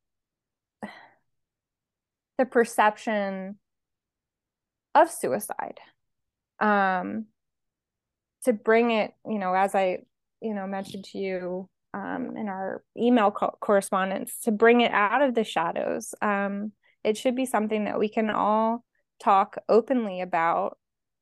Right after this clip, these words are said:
And I think that that's the only way that we can also, um, stop it from happening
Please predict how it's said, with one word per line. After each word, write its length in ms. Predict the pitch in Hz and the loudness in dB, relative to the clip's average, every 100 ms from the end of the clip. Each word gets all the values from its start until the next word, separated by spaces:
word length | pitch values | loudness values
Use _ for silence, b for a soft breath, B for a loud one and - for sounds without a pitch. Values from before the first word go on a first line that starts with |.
| _ _ _ | _ _ _
And 140 | 220 | -2
I 60 | 220 | -2
think 180 | 220 226 | 0 0
that 160 | 226 226 | 0 2
that's 240 | 208 - | 0 -2
the 160 | 240 - | -12 -8
only 360 | 208 220 226 | -6 -4 -4
way 760 | 214 202 208 208 196 185 202 220 _ _ _ _ _ _ _ _ _ | -2 0 2 2 2 -2 -6 -10 _ _ _ _ _ _ _ _ _
that 180 | 214 170 | 2 4
we 140 | 208 | 2
can 180 | 208 220 | 0 -2
also, 760 | 196 185 - 175 175 170 - 214 _ _ _ _ - | -2 -2 0 2 2 0 -6 -12 _ _ _ _ -6
um, 520 | 202 185 - - 226 _ _ _ _ | -4 -4 -4 -8 -10 _ _ _ _
stop 400 | - - 226 269 | -10 2 4 4
it 120 | - - | 0 -4
from 180 | 240 | -10
happening 760 | 220 226 240 - 233 - - 226 | -6 -6 -6 -6 -8 -8 -10 -12